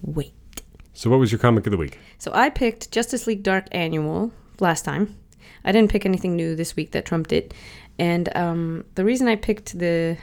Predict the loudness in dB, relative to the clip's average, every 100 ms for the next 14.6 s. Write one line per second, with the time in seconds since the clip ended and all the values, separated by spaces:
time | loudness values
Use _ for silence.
0 | -12 -8 -8 -6 -10 -8 -8 -4 -6 -4
1 | -4 -2 0 -2 -4 -8 -20 -20 0 4
2 | 6 4 -2 -4 -4 -2 -4 -4 -4 -4
3 | -4 -6 -6 -4 0 0 0 0 -2 -2
4 | -4 -6 -8 -6 -4 -2 -2 -2 -4 -4
5 | -2 0 0 -2 -4 -4 -4 -4 -6 -8
6 | -14 -6 -2 2 0 0 -2 -2 -4 -10
7 | -18 -18 -8 2 4 4 2 0 -2 -8
8 | -18 -20 -20 -14 -8 -8 -2 0 2 0
9 | 0 2 2 0 -4 -8 -4 -2 -2 -2
10 | -6 -14 -20 -20 -20 -20 -14 0 2 2
11 | 0 0 0 0 -2 -2 -4 -2 -2 -2
12 | -2 -2 -2 0 -2 -4 -4 -2 -2 -2
13 | -4 -4 -4 -2 -2 -4 -4 -4 -2 -2
14 | -2 -2 -2 0 -2 -6